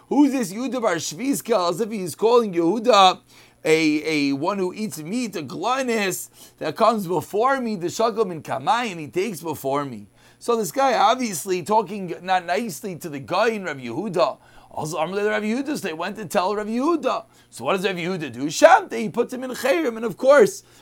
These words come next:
we remind ourselves when we learn these Gemaras, it's not that Rav Yehuda was insulted. This is not a personal affront.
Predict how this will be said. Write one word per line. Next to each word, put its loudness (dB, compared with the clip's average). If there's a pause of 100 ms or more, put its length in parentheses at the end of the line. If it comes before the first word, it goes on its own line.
we -4
remind 4
ourselves 6
when 2
we -2
learn -2
these -6
Gemaras, 2
it's -8
not -2
that 0
Rav -4
Yehuda -4
was -4
insulted. 4 (2000)
This -16
is -6
not 6
a 8
personal 0
affront. 4